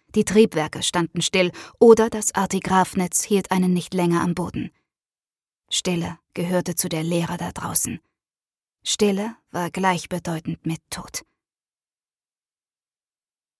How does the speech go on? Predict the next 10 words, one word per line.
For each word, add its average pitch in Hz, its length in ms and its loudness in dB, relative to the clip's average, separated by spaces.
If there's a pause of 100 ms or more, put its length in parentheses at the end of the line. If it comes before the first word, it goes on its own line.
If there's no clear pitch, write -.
(2000)
Sie 220 260 6
hörten 202 500 2 (760)
Der 214 160 6
lange 208 440 6
Weg 175 380 -2
zu - 140 0
einem 170 240 0
kleinen, 175 500 2
zornigen 151 540 -2
Planeten. 147 640 -6